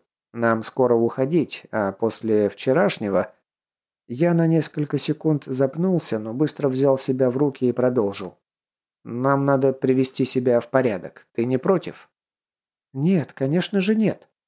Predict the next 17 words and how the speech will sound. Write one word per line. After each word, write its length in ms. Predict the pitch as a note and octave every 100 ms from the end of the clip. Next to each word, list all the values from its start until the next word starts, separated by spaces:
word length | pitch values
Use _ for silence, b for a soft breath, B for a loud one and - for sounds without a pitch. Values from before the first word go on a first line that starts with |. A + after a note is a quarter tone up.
| -
смущенно 640 | B2+ A2 - C3+ B2 A#2
произнесла 680 | - B2 B2 A#2+ A#2 A#2+ A2+
девушка, 560 | C#3+ E3 D3+ - C#3+ -
так 200 | - G3
и 40 | D#3
не 120 | C3+
собирающаяся 920 | - B2+ C#3+ F3+ E3 - D3+ C#3 C#3+
высовывать, 640 | B2 A#2 - C3 B2+ B2+ -
кроме 340 | B2+ B2 A#2
головы, 420 | A2 A2 A2 B2+
из 140 | B2+ -
покрывала 580 | A2 A2+ A2 A2+ A2
ничего. 600 | G#2+ A2 G2 A#2 G#2 F#2+ - _ _ _ _ _ _ _ _ _ _
"Что 260 | - - G#2
ж, 140 | -
это 180 | A2 C#3
исправимо". 640 | C#3+ - E3+ F#3 G3+ A2